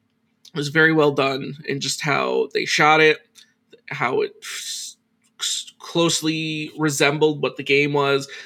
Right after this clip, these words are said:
captured all the same points, hit the same emotions. And yeah, it's just going into how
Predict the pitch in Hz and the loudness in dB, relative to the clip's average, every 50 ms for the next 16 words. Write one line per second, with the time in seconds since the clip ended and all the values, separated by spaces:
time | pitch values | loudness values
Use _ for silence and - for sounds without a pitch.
0 | - - - - - - 170 156 151 151 - 165 151 147 151 139 139 139 - 156 | -20 -20 -20 -10 -2 2 4 4 4 2 2 2 4 4 4 2 2 2 4 4
1 | 143 139 139 139 143 - - 151 143 143 143 135 135 - - - - 151 - 160 | 4 4 2 0 -6 -6 -4 -2 0 0 0 0 -2 -4 -4 -4 -6 -4 0 2
2 | 156 147 143 - - 143 143 - - 147 143 139 139 139 139 139 - - - 143 | 2 2 2 0 -6 -4 -4 0 2 2 4 4 2 0 -2 -8 -10 -4 -2 0
3 | 143 143 143 143 139 - 139 135 139 139 - - - - - - - - 127 135 | 4 4 4 4 4 2 0 0 0 -8 -10 -12 -14 -20 -20 -12 -2 0 0 4
4 | 143 151 165 143 - - - - - - 147 139 - 147 143 - - - - _ | 6 6 6 6 4 2 -2 -6 -2 -2 0 2 4 2 2 2 0 -4 -6 _
5 | _ _ _ _ _ _ _ - - _ _ _ _ _ _ _ _ _ - - | _ _ _ _ _ _ _ -20 -20 _ _ _ _ _ _ _ _ _ -4 2
6 | 147 156 156 151 151 151 151 156 151 151 151 - - 139 139 143 131 135 135 143 | 4 4 4 4 2 2 4 4 4 4 2 0 -4 -2 0 2 2 2 2 0
7 | 135 139 139 135 | 2 0 0 0